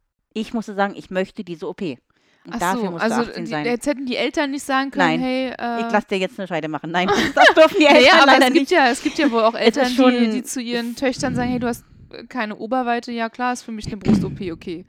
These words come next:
Speaker 1: Ja, vielleicht hätte man das auch durchringen können, irgendwie minderjährig, wenn's sein gemusst hätte, aber war nicht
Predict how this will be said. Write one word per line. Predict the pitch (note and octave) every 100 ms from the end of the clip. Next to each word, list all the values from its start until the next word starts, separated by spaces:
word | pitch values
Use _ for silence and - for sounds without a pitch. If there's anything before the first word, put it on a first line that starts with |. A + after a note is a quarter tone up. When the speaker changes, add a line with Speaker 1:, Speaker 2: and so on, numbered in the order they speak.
| _ -
Speaker 1:
Ja, | D3+ C#3+
vielleicht | - F#3 G3
hätte | G3+ F#3
man | F3
das | E3 -
auch | D#3+
durchringen | - E3+ E3+ - E3 D#3
können, | E3 D3+
irgendwie | D3+ D#3 C#3+ _ _
minderjährig, | E3+ E3+ E3 D3+ C#3+ C#3 D3+
wenn's | D#3 - _ _ _ _ _ _ _ _ _ _ _ _
sein | D#3+ F3 F3+
gemusst | F3 F3+ G3 F3+
hätte, | D#3+
aber | D3 C3+
war | C3+
nicht | D#3+ -